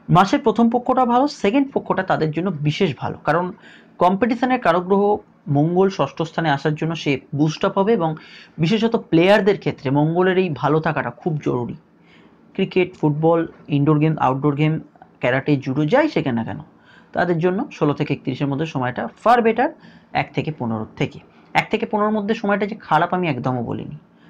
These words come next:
এক থেকে পনেরোর তুলনায় ষোলো থেকে একত্রিশটা ভালো। প্রেম, প্রেমের ক্ষেত্রে কি হতে পারে? এই প্রেমের ক্ষেত্রে জায়গাটা কিন্তু আপনাদের আমি একটু বুঝিয়ে দিই। পঞ্চম স্থান,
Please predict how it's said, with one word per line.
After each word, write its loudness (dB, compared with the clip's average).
এক 0
থেকে -2
পনেরোর 0
তুলনায় 2
ষোলো -2
থেকে -4
একত্রিশটা -8
ভালো। -2
প্রেম, 0
প্রেমের 2
ক্ষেত্রে -4
কি 0
হতে -6
পারে? -14
এই 0
প্রেমের 2
ক্ষেত্রে 0
জায়গাটা 2
কিন্তু -4
আপনাদের -2
আমি 0
একটু -4
বুঝিয়ে 0
দিই। -12
পঞ্চম 4
স্থান, -4